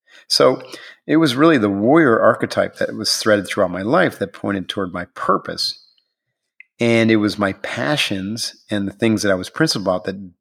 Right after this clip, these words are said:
helped to find the center point, which helped me know where I stood. And out of that stand, I could build a career.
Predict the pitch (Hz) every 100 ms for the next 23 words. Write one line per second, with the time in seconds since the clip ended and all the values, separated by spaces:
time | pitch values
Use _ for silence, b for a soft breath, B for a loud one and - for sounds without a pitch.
0 | _ _ 107 110 - 104 - 104 104 98
1 | 95 - - 131 131 - 95 95 101 -
2 | - b b b b _ _ _ _ -
3 | 117 107 110 98 98 98 98 98 92 87
4 | 85 - - - 107 90 - _ _ _
5 | _ _ 107 104 123 113 110 101 - -
6 | - 139 104 92 98 - _ _ _ _
7 | _ _ _ _ - 107 - 92 107 104
8 | 98 - _ _ _ _ _ 101 - 104
9 | 95 87 -